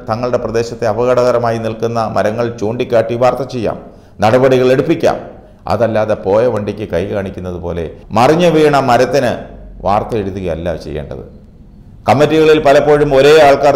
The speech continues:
തന്നെയാണ് ഇടതുപക്ഷവും വലതുപക്ഷവും ഭരിക്കുമ്പോൾ ഉണ്ടാവുന്നത്. ഇവരിൽ പലർക്കും പക്ഷമില്ല, കപട പ്രകൃതി സ്നേഹം മാത്രമാണുള്ളത്.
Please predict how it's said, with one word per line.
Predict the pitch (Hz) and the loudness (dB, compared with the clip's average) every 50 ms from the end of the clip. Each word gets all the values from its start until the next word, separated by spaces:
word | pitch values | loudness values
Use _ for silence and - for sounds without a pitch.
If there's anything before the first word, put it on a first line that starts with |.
| 123 131 | 2 0
തന്നെയാണ് | 127 131 131 127 123 123 120 | -2 0 0 0 0 0 0
ഇടതുപക്ഷവും | 117 127 131 131 131 131 131 131 120 120 | 0 0 0 0 0 0 0 -2 0 0
വലതുപക്ഷവും | 117 120 123 123 123 123 127 131 117 120 117 | 2 2 2 0 0 -2 -2 -6 -4 -4 -6
ഭരിക്കുമ്പോൾ | 107 104 98 120 107 98 107 107 107 98 - - - - - - - 87 | -6 -6 -6 -8 -6 -4 -4 -4 -4 -4 -6 -10 -18 -20 -20 -16 -12 -8
ഉണ്ടാവുന്നത്. | 87 92 92 92 87 85 78 71 67 60 - - - - - - - - - - - 113 | -2 0 0 0 0 -2 -6 -8 -10 -10 -12 -16 -18 -20 -20 -20 -20 -20 -20 -12 -6 0
ഇവരിൽ | 139 180 196 196 180 - | 2 4 4 4 4 4
പലർക്കും | 165 156 165 170 170 170 170 131 131 | 4 4 4 4 4 2 0 0 0
പക്ഷമില്ല, | 110 - - 135 110 98 82 76 64 - - - - - - - - - - | -2 -2 -2 -2 -2 -2 -4 -4 -6 -6 -8 -14 -20 -20 -20 -20 -16 -6 0
കപട | 131 131 143 165 185 185 170 139 - - - - - - | 2 4 4 6 6 6 4 4 2 -2 -8 -10 -10 -2
പ്രകൃതി | 120 117 123 139 143 147 - - | -2 0 0 2 0 0 -2 -4
സ്നേഹം | 143 131 127 120 117 110 | -6 -6 -4 -4 -4 -4
മാത്രമാണുള്ളത്. | 98 98 98 98 92 90 85 82 76 69 69 69 - | -4 -4 -4 -6 -6 -4 -6 -6 -8 -8 -8 -10 -10